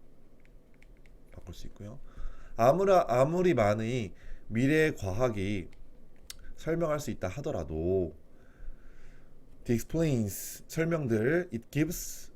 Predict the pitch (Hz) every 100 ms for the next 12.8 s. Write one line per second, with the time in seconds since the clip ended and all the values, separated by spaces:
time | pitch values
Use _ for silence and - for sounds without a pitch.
0 | - 104 110 - 135 - 147 180 175 190
1 | 190 143 95 98 101 101 92 117 113 92
2 | 90 110 113 156 151 - 104 135 160 165
3 | 165 160 104 131 123 - - - - -
4 | - - - 107 101 170 - - 135 107
5 | 110 - 110 139 170 - 87 90 90 -
6 | - - - - - - - - - 123
7 | - 117 165 165 104 107 101 98 90 143
8 | 139 101 - 151 - 76 - 185 190 180
9 | 196 185 170 170 165 160 - 85 82 107
10 | - - - - - - - 196 208 202
11 | 220 220 208 190 190 180 170 156 117 120
12 | 127 123 104 117 117 - -